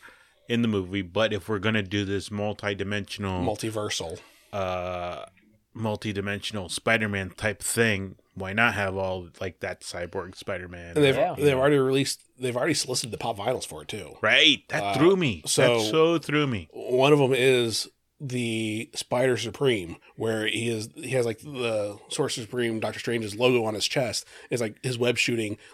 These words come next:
Speaker 2: like, the cat, the spells that he would cast also.
Speaker 1: Oh, that was the one that really threw me for the Hot Toys post.
Speaker 2: Yeah.
Speaker 1: Uh, it was,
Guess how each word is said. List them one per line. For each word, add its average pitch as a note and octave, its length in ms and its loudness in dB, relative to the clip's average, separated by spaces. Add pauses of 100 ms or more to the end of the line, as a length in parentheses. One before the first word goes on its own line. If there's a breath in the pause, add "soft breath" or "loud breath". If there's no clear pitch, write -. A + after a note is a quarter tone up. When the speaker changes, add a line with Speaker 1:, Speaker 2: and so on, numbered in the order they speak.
Speaker 2:
like, G#2+ 180 0
the G#2 500 -6
cat, - 300 -4
the A2+ 80 -8
spells A#2 280 -4
that F2+ 100 -10
he F#2+ 60 -8
would E2+ 100 -12
cast D#2+ 320 -10
also. D#2+ 460 -10 (460 loud breath)
Speaker 1:
Oh, C3 300 -2
that C3 180 -6
was C3+ 140 -8
the B2 120 -4
one B2 180 -2
that A#2 140 0
really A2+ 280 0
threw A#2 240 -4
me A2+ 160 -2
for G#2+ 220 -6
the G#2 140 -4
Hot G#2 260 -8
Toys G2 200 -10
post. - 300 -10
Speaker 2:
Yeah. G2 200 -4 (400 loud breath)
Speaker 1:
Uh, G2 360 -4 (340)
it A2+ 160 -4
was, G2 440 -6